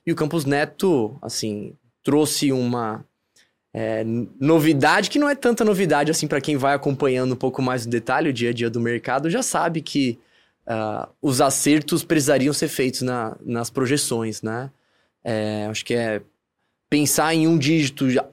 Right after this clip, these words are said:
ainda é otimista, pensar em nove e meio é, pro final do ano ainda é otimista, mas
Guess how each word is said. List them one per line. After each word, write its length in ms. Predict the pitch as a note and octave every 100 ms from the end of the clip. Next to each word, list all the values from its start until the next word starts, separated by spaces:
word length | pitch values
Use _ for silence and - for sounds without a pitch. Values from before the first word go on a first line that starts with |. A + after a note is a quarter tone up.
| _
ainda 500 | - C3+ D3 F3+ D#3+
é 80 | D3+
otimista, 800 | D3 C#3 C#3 C3 F3+ - C4+ G3 -
pensar 300 | - B2 C3+
em 20 | C3
nove 200 | C3 C3
e 40 |
meio 240 | C3 C3
é, 60 | B2
pro 200 | A#2+ -
final 260 | - B2+ B2
do 180 | A#2
ano 180 | A#2+ A#2+
ainda 220 | A#2+ C3
é 40 | C#3
otimista, 760 | C3+ - A#2+ A#2 D#3 - A#3+ - _ _ _ _
mas 1000 | C3 C3+ C3 B2+ B2+ B2 A#2+ A#2+ - -